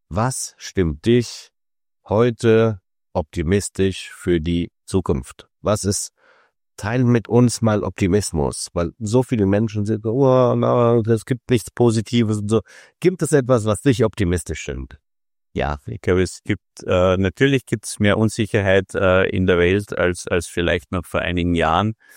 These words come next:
Speaker 2: äh, wo wir uns die Welt vielleicht auch gerade in Europa, äh, oder auch in Mitteleuropa ein bisschen schön geredet haben, äh, und vielleicht ein bisschen ein Erwachen, äh, erleben. Äh, in der Geschichte war aber so ein Erwachen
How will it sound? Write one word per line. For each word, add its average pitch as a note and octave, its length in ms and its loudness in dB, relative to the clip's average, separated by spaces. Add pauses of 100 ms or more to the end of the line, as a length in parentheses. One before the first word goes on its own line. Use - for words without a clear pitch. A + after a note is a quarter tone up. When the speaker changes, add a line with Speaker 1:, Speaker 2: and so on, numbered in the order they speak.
(220)
Speaker 2:
äh, - 80 -6
wo F2 540 2
wir F2+ 80 2
uns F2 140 -4
die F2+ 140 -4
Welt F2 200 0
vielleicht F2 380 -2
auch - 320 -8
gerade F2+ 260 2
in F2+ 80 2
Europa, F2+ 720 0
äh, F#2 420 -2
oder F2+ 160 0
auch D#2+ 80 -6
in E2+ 120 -2
Mitteleuropa F2+ 600 0
ein E2+ 180 -2
bisschen F#2 360 -4
schön F#2 240 2
geredet F2 400 0
haben, E2+ 300 2 (460)
äh, F2+ 240 2
und F2 200 -4
vielleicht F2 320 -2
ein E2+ 140 -2
bisschen F#2 400 -4
ein F2 100 -4
Erwachen, F2 600 -2 (500)
äh, G2+ 60 -2 (160)
erleben. A2 760 2
Äh, F#2 380 2
in F#2 140 -2
der F#2 80 2
Geschichte F#2+ 580 -2
war F2+ 160 2
aber F2 440 2 (120)
so - 220 -4
ein F2 60 0
Erwachen F2 580 -2